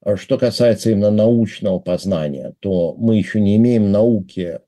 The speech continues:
в строгом значении слова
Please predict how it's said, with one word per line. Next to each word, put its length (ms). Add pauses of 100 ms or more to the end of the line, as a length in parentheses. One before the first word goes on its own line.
в 180
строгом 680 (440)
значении 520
слова 600